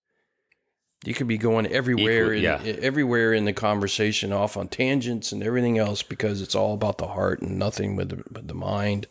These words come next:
Speaker 1: that's helping you to logically flow through the conversation.
Speaker 2: Right. I mean, passion's an amazing thing, but passion without logic is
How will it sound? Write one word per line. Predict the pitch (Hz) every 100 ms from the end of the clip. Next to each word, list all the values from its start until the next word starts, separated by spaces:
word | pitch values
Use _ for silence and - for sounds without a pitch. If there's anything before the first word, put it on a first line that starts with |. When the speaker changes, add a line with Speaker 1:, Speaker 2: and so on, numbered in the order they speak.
| _ - _ _ - - - - _ _ _
Speaker 1:
that's | 95 -
helping | 110 113
you | 104
to | 95
logically | 92 95 98 101 101 - 98
flow | 95 - 101 98 98 101
through | 95 101 98
the | 92
conversation. | 90 92 92 90 85 82 71 -
Speaker 2:
Right. | - - _ _
I | 78
mean, |
passion's | 76 87 87 90 85
an | 82
amazing | 76 76 76 73 73
thing, | 80 73
but | -
passion | 80 78 - 76
without | 71 73 71 71
logic | 71 71 71 73 76
is | 73 73 73 -